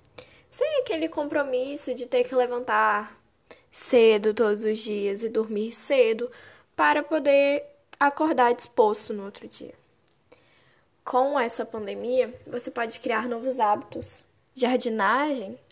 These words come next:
yoga, meditação. Não sei. O que você quiser. Coisas que distraiam e que se aproxime de si mesmo.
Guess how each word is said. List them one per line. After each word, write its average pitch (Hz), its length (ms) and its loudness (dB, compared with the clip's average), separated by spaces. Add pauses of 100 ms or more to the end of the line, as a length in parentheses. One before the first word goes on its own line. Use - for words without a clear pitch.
(320)
yoga, 220 600 4 (220)
meditação. 214 720 -2 (840)
Não 320 140 -6
sei. 277 340 2 (560)
O 269 60 -8
que 294 100 -6
você 302 240 2
quiser. 254 360 0 (760)
Coisas 285 380 6
que 285 160 -2
distraiam 247 680 2 (180)
e 247 80 -6
que - 120 -6
se - 140 0
aproxime 277 600 2
de - 120 -8
si - 180 -2
mesmo. 196 440 -8